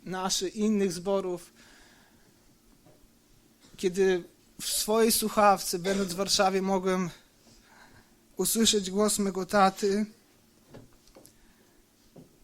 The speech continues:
byłem wdzięczny Bogu. Byłem wdzięczny za to, że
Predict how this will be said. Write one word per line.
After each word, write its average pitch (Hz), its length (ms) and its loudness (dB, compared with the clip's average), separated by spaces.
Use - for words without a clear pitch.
byłem 202 300 2
wdzięczny 190 600 -2
Bogu. 160 460 -8
Byłem 196 300 2
wdzięczny 233 500 2
za 214 180 6
to, 214 160 0
że 190 320 0